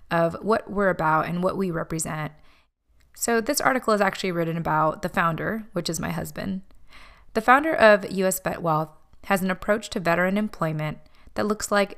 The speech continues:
jeans and flip-flops among a crowd of suits. Scott had found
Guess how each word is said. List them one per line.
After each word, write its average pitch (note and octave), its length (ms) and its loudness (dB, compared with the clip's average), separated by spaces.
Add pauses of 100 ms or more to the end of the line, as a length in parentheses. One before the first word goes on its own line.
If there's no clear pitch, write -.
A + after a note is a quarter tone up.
jeans G#3+ 500 -2
and C#4+ 220 -4
flip-flops - 760 -4 (460)
among F#3+ 260 6
a G3+ 100 0
crowd D#3+ 300 0
of E3 100 -2
suits. - 540 -6 (840)
Scott A#3 340 4
had C4+ 120 -2
found E3+ 480 -2